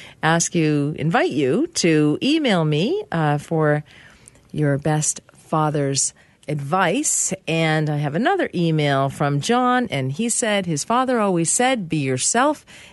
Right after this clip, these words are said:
Everyone else is taken." I love that advice. That's fantastic.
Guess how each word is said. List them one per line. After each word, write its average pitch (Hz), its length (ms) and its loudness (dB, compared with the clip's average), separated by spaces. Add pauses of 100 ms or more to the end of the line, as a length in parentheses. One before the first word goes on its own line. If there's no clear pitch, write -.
Everyone 220 360 0
else 220 240 -2
is 202 80 -4
taken." 185 440 -4 (280)
I 123 80 -2
love 175 380 0
that 185 180 4
advice. 127 400 0
That's 143 300 -2
fantastic. 160 920 0